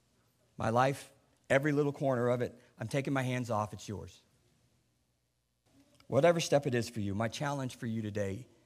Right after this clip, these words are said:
is simply this. Don't just hear and then go back to your ordinary everyday life and wonder, "What if, what if, what if?"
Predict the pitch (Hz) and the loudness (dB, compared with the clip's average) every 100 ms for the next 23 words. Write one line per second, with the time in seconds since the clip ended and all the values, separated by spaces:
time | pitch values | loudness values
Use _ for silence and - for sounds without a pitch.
0 | _ _ 110 - 101 107 95 69 - - | _ _ -12 -8 -6 -4 -4 -6 -10 -14
1 | - _ _ _ _ _ _ _ _ _ | -18 _ _ _ _ _ _ _ _ _
2 | _ _ _ _ _ _ _ _ _ _ | _ _ _ _ _ _ _ _ _ _
3 | _ _ _ _ _ - 147 160 156 143 | _ _ _ _ _ -4 -2 0 -2 -4
4 | - 90 - 90 _ _ _ _ _ _ | -6 -6 -8 -14 _ _ _ _ _ _
5 | _ _ _ _ _ _ _ _ - 127 | _ _ _ _ _ _ _ _ -6 -2
6 | 123 127 117 117 110 - 120 117 113 127 | 0 2 4 6 4 0 -2 0 0 0
7 | 123 123 123 120 117 120 120 117 107 104 | 2 2 2 4 2 2 2 4 4 2
8 | 107 104 107 107 101 104 98 - 101 95 | -2 -2 -2 -2 -2 -2 -4 -6 -6 -6
9 | 92 101 92 85 | -6 -8 -8 -10